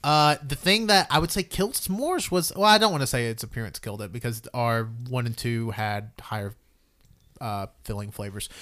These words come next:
But with s'mores, seven point one two appearance average, seven point five six, uh, filling flavor average, and a seven point three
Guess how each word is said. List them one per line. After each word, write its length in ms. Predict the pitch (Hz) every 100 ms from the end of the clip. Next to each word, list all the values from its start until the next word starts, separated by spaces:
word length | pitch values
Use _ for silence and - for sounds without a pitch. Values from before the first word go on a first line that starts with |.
| - - -
But 260 | 180 190 160
with 100 | 156
s'mores, 420 | - 160 190 -
seven 320 | - 165 170 196
point 260 | 190 190
one 200 | 165 180
two 460 | 175 185 180 180 -
appearance 480 | 151 - 139 123 120
average, 400 | 117 110 117 117 - - _
seven 340 | - 170 165
point 240 | 165 170 -
five 240 | - 151
six, 760 | 139 - 170 - - - - - _ _ -
uh, 140 | 123
filling 340 | 117 175 180
flavor 320 | 143 139 123 120
average, 380 | 117 113 117
and 60 | 120
a 40 |
seven 300 | 113 147 165
point 280 | 170 175 143
three 220 | - 170